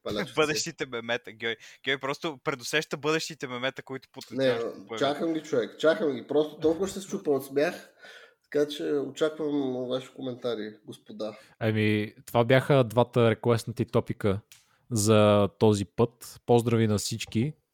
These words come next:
Speaker 3: и може да ни пишете на три мазета at gmail точка ком. Три мазета е без, а, цифри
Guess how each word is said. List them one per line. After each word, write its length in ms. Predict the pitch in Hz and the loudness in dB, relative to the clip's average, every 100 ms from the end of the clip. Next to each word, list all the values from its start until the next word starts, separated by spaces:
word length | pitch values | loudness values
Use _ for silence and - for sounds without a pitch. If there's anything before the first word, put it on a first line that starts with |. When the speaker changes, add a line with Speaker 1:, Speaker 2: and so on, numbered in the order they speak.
| _ | _
Speaker 3:
и 480 | - 110 107 107 110 107 | -6 -2 0 0 -2 -2
може 200 | 113 110 | 0 0
да 40 | |
ни 80 | 104 | -2
пишете 340 | - 113 - | -4 -4 -4
на 320 | 104 104 101 87 _ _ - | -2 0 -2 -4 _ _ -4
три 140 | 110 | 0
мазета 420 | 101 101 101 92 | 0 0 -2 -2
at 40 | 101 | -4
gmail 280 | 95 98 95 | -2 -4 -2
точка 240 | 95 - - | -6 -8 -8
ком. 220 | 98 113 123 _ | -6 -6 -14 _
Три 140 | - 110 | -4 -4
мазета 400 | 98 98 98 107 101 98 | -2 -4 -4 -4 -2 -4
е 120 | 95 | -6
без, 340 | 101 104 - - | -4 -4 -6 -6
а, 340 | 95 95 90 85 _ _ - | -4 -4 -6 -10 _ _ -12
цифри 400 | - - 90 | -12 -10 -12